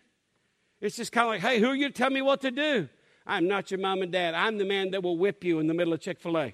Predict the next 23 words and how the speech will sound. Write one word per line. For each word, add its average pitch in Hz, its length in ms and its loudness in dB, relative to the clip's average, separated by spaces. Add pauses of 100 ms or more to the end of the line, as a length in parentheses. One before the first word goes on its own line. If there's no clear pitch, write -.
(120)
<clears throat> - 220 -20 (1700)
Yeah, 208 240 2 (100)
if - 80 -18
you 254 100 0
wanna 320 200 4
see 285 240 -2
it, 226 100 -2
just 240 160 -8
go 302 100 2
to 294 80 0
Chick-fil-A 262 440 -2
and 214 100 -2
watch 233 200 -2
the 190 100 -4
lazy 220 340 0
Fort 226 240 -4
Bend 233 160 -4
County 226 240 2
mom 220 360 2
sit 226 200 -4
there 226 80 0
and 175 140 2
gossip 214 440 2